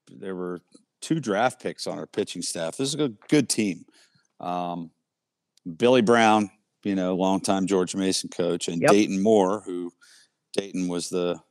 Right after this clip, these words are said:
Speaker 1: the Royals G M and V P for a while, got, you know, won 'em a World Series. Um, they didn't even see me throwing a game. They came and watched me throw a bullpen.
Speaker 2: <laughs>
Speaker 1: I had thrown a couple <laughs> days before,
Speaker 2: Uh-huh.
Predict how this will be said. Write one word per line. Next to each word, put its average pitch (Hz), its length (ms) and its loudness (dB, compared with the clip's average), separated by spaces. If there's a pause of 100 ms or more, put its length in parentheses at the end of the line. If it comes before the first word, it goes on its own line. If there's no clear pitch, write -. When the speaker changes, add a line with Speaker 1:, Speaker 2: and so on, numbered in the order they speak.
Speaker 1:
the 90 80 -2
Royals 95 500 4
G 95 260 -4
M 95 300 -6
and 87 180 -20 (260)
V 95 180 -2
P 98 320 -2
for 95 220 -6
a 90 60 -4
while, 92 380 0
got, 90 280 -8 (140)
you 92 80 -16
know, 90 140 -12
won 92 180 -6
'em 92 120 -6
a 92 60 -4
World 92 300 0
Series. 101 520 0 (840)
Um, 92 500 0 (720)
they 117 100 2
didn't 165 120 2
even 151 120 -2
see 147 200 -4
me 120 100 -4
throwing 127 320 -8
a 85 40 -10
game. 95 340 -8
They 82 100 -14
came 127 200 -4
and 131 120 4
watched 113 280 2
me 95 80 -6
throw 104 280 -2
a - 260 -8
bullpen. 80 600 -2 (200)
Speaker 2:
<laughs> - 260 -10
Speaker 1:
I 92 80 -2
had 98 140 -2
thrown 123 360 2
a 113 60 0
couple 120 300 0
<laughs> 107 120 2
days 127 180 0
before, - 640 -4 (140)
Speaker 2:
Uh-huh. 151 460 0